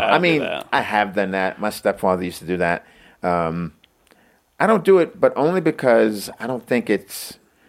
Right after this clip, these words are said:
Speaker 2: like, if you need a <laughs> bone marrow transplant, like, you can't.
Speaker 1: <laughs>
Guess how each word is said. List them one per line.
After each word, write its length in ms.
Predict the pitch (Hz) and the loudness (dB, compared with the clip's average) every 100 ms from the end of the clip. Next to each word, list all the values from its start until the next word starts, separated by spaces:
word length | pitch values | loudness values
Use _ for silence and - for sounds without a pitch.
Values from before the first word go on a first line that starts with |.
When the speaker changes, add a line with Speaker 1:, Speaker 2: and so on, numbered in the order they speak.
| _ _ _ _ _ _ _ - | _ _ _ _ _ _ _ -4
Speaker 2:
like, 240 | 107 90 | -2 -2
if 100 | 92 | -2
you 80 | 104 | -2
need 160 | 117 120 | 0 0
a 60 | 101 | -2
<laughs> 180 | - | -4
bone 240 | - 123 117 | 0 2 2
marrow 260 | 107 98 92 | 4 4 2
transplant, 600 | - 98 98 - 85 82 | 0 -2 -2 -4 -2 0
like, 200 | 82 - | 0 0
you 100 | 101 | -2
can't. 380 | - 117 101 | 0 2 2
Speaker 1:
<laughs> 60 | - | -2